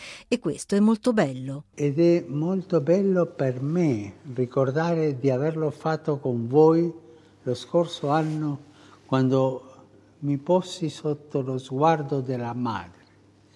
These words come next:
Speaker 2: quando misi i miei occhi in quelli della Madonna, affidando al suo cuore quello che c'era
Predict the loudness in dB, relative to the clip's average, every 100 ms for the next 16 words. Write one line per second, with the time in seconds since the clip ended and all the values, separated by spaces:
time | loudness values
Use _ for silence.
0 | _ -4 -2 0 0 0 -2 0 0 2
1 | 4 4 4 4 0 -4 -2 -2 -6 -4
2 | -4 -6 0 4 4 2 0 0 0 0
3 | 0 -2 -6 -2 0 0 -6 -14 -18 -20
4 | _ _ _ _ _ _ _ _ _ -8
5 | -4 -2 0 2 2 0 -2 -2 -4 -6
6 | -8 -6 -6 -6 -4 -2 0 2 2 0
7 | -6 -14 -20 -20 -20 _ _ -2 2 2
8 | 0 -4 -8 -6 -2 0 0 -2 -6